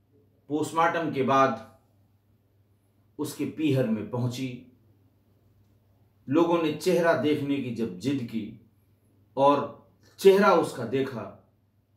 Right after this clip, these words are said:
तो उन्हें अंदाज हो गया कि इसे कितनी बुरी तरह से प्रताड़ित किया गया होगा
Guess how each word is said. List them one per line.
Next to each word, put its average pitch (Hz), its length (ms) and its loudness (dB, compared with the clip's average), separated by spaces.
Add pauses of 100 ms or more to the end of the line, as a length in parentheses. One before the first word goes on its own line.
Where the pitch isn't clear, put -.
(600)
तो 147 80 -4
उन्हें 147 200 -2
अंदाज 131 520 2
हो 120 140 0
गया 107 180 -4 (500)
कि 143 80 -4
इसे 127 520 -2 (320)
कितनी 175 380 -4
बुरी 143 420 -2
तरह 113 240 0
से 101 200 -12
प्रताड़ित 110 640 -6
किया 110 200 -2
गया 80 200 -10
होगा - 400 -20